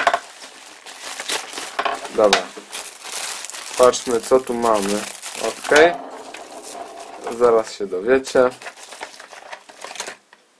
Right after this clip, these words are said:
Hmm, pierwsze oznaki czegoś dobrego.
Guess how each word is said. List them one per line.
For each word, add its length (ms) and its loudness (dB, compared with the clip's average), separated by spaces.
Hmm, 480 2
pierwsze 400 8
oznaki 500 8
czegoś 340 6
dobrego. 480 8